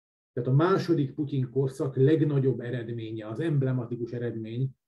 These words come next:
az a Krim-nas, az a Krím visszaszerzése. Tehát a Krímet elveszteni Putyinnak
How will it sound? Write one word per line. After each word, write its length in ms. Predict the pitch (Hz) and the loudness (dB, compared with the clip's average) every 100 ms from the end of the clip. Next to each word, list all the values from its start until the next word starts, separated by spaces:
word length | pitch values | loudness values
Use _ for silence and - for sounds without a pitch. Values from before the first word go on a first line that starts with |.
| _ | _
az 160 | - 127 | -6 -4
a 100 | 131 | -2
Krim-nas, 680 | 127 127 120 113 - - _ | -2 -2 -2 -6 -8 -16 _
az 120 | - | -10
a 80 | 120 | -8
Krím 240 | 120 117 110 | -6 -8 -8
visszaszerzése. 800 | 110 - - - - - - _ _ _ _ _ _ _ _ _ | -10 -10 -12 -12 -10 -12 -14 _ _ _ _ _ _ _ _ _
Tehát 180 | - 127 | -14 -10
a 40 | |
Krímet 400 | - 165 196 147 | -4 0 0 -2
elveszteni 800 | 143 151 156 143 - 147 151 135 - _ _ _ _ | -2 0 0 -2 -2 -2 0 -4 -8 _ _ _ _
Putyinnak 840 | 147 139 160 151 147 135 - - | -6 0 2 2 2 0 -4 -18